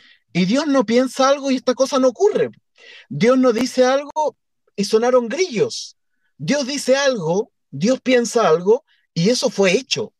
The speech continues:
al tiro. No hay un lapso de tiempo entre el pensamiento, el habla, la voluntad, ¿no? La voluntad, el habla y la acción o el, o, o el acto realizado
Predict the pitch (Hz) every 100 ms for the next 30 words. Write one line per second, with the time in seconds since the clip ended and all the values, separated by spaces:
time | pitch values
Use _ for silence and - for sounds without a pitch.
0 | _ _ _ _ 175 190 392 - - _
1 | _ _ _ _ - _ _ 170 285 330
2 | 196 285 - - 233 196 226 285 190 -
3 | 113 101 _ - _ 175 175 190 185 -
4 | 165 151 175 170 180 180 247 240 - 170
5 | 156 156 175 226 233 240 214 - 139 143
6 | 147 143 - 220 139 117 151 240 _ -
7 | - _ - 147 160 170 160 139 208 233
8 | 214 147 151 240 214 180 185 - 165 165
9 | 160 - - 240 269 131 113 - _ _
10 | - 156 156 - 151 151 - 147 151 156
11 | - - - 208 185 175 156 - 233 214
12 | 120 98